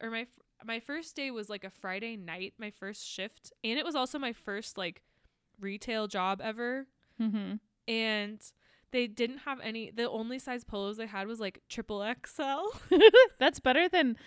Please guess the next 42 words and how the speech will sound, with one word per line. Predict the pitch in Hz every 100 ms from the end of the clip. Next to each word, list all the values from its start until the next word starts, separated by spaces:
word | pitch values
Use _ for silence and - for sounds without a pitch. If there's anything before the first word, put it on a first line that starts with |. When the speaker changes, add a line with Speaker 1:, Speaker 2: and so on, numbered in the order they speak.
| - -
Speaker 2:
like, | 233 220
a |
triple | 208 269 214 202
extra | 196 - 214
small. | 196 - 202 233 208
Speaker 1:
Yeah, | 269 247 -
it's | 294 -
true. | - 262 - -
It's | 240 -
so | 269 214
true. | 202 190 131 240 _ - - - -
But, | 240 233
like, | 214 196 185 - - - - - - _
my, | - 220 208 202 202 202 196 143
one | 208 208
of |
my | 220 214
friends | - 202 196 202 202
and, | 202
like, | 196 180 -
her | 208
older | 202 202 202
brother | 190 190 185 196 196
and | 190
his | 190 196 196
friends | - 214 214 220
came | - 240 220
over, | 220 220 -
came | 233 208 214
to |
Blockbuster | 214 196 208 214 - 226
that | 226 220 -
night | 202 208 226 -
to | 247 214 233
see | - - 214
me, | 220 233 226
and | 214
I | 208
was | 214 214
so | - - 202 160 117
embarrassed. | - - 53 - 311 -
Speaker 2:
<laughs> | 403 339 359 403 381 320 370 427 - 381 - 294 - 277 - - 294